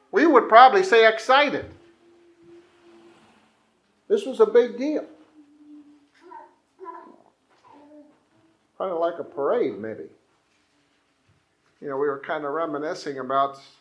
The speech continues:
some of the events in McGahkeesville. And the last, the last year that we had summer Bible school in McGahkeesville, the firemen's parade,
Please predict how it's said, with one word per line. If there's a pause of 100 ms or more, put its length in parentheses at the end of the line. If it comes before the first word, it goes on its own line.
(580)
some
of
the
events
in
McGahkeesville. (2250)
And
the
last, (1200)
the
last
year
that
we
had (1900)
summer
Bible
school
in
McGahkeesville, (220)
the
firemen's
parade,